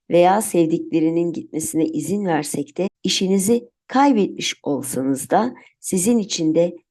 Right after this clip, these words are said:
kendinizle daha çok bağlantı kurduğunuz bir zaman oldu mu? Sadece sizin için doğru olanla hizalandığınız, ağır hissettiğinizi bıraktınız mı?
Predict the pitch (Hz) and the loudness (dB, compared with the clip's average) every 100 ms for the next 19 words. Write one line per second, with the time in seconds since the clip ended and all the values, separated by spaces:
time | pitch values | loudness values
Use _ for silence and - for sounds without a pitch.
0 | _ 190 170 175 190 196 185 175 180 214 | _ -2 0 0 -2 -2 -4 0 -2 -2
1 | 196 - 160 156 151 151 160 160 156 156 | -6 -6 -4 -2 -2 -6 -8 -4 -4 -2
2 | 151 156 - 151 151 151 156 151 151 - | -4 -4 -4 -4 -4 -4 -4 -4 -6 -8
3 | 339 170 156 _ _ _ _ _ - 302 | -8 -8 -10 _ _ _ _ _ 0 2
4 | 349 302 220 214 - 180 233 226 190 175 | 4 2 2 0 0 0 2 0 -2 -2
5 | 160 165 170 175 165 156 156 147 143 151 | 4 4 6 4 2 0 -2 -4 -6 -4
6 | 147 147 143 143 139 143 - - _ _ | -4 -4 -4 -4 -6 -8 -12 -16 _ _
7 | - 170 175 175 - 165 160 156 156 151 | 2 4 2 0 -2 -4 -2 -2 -2 -2
8 | 151 147 - - 151 - - - | -4 -4 -6 -8 -8 -8 -10 -10